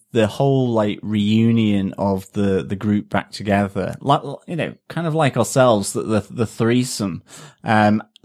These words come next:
followed by him cracking a smile, then it kind of made me really sad. I almost teared up because it was so happy. It was tears of joy,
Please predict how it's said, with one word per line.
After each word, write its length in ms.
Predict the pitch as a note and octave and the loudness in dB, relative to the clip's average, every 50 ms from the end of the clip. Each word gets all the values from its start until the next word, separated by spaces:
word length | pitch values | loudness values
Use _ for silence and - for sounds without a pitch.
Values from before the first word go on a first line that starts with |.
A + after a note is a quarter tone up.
| F#2 - - | -20 -20 -20
followed 720 | _ - D3 C#3+ D3 C#3+ C#3 C3+ B2+ B2 A#2+ A2+ G#2+ - - | _ 2 4 4 6 6 6 6 6 4 4 2 0 -2 -2
by 360 | - A2+ A2 A2 A2 G#2+ G#2+ | 0 2 4 4 4 4 2
him 320 | G2+ A2 A#2+ A#2+ A#2+ A#2 G#2+ | 2 2 2 2 2 0 0
cracking 480 | - - A#2+ G#2+ - - A2+ G#2+ G2+ | -2 -2 -2 -2 -2 -4 -4 -4 -4
a 40 | G2 | -4
smile, 680 | - - - A#2 G#2+ G#2+ A2 A2 G#2+ G2+ F#2+ G2 G2 - _ - - - _ _ _ _ _ _ _ | -6 -6 -4 -2 0 0 0 0 0 -2 -4 -6 -8 -12 _ -20 -20 -20 _ _ _ _ _ _ _
then 300 | B2+ A#2 A#2+ A#2 A2+ - - | 2 4 4 4 2 -2 -4
it 140 | - C#3 | -6 -8
kind 260 | - - - D3+ D#3 D#3+ | -6 -4 -2 -2 0 0
of 80 | D3+ | 2
made 220 | C3+ B2+ A#2+ A2+ A2+ | 2 2 2 2 2
me 100 | A2 G#2+ | 0 0
really 320 | G#2 G#2+ A2 G#2 G2+ G2+ | 2 2 2 2 0 -2
sad. 460 | G2 - - - B2+ A#2+ C#3 D#3 D3 | -2 -4 -2 0 0 0 0 0 0
I 80 | C#3+ C3+ | 0 0
almost 320 | B2 A2 G#2 G2 - - | 0 0 -2 -4 -6 -8
teared 360 | - - A#2 G#2+ G#2 G2 G2 | -2 0 2 2 2 2 0
up 180 | A2+ B2+ - - | -2 -4 -4 -6
because 260 | - C#3 - B2 A#2 | -8 -8 -6 -6 -6
it 80 | A#2 - | -8 -8
was 80 | - | -10
so 240 | - - G#2+ G2+ G2 | -8 -6 -6 -6 -6
happy. 480 | G2+ - A#2 A#2+ - - C3+ C3 B2+ C#3+ | -6 -8 -8 -10 -10 -10 -12 -12 -12 -10
It 160 | D#3 E3+ E3 | -8 -4 0
was 220 | G3 G3 F3 C#3+ - - | 2 2 2 2 0 0
tears 280 | D3+ C3+ A#2+ G#2 - | 2 2 2 0 -2
of 100 | G2+ G2 | -6 -4
joy, 460 | - C#3+ C#3 C3+ A#2 G2 F#2 - - | -2 0 0 2 2 0 -2 -4 -10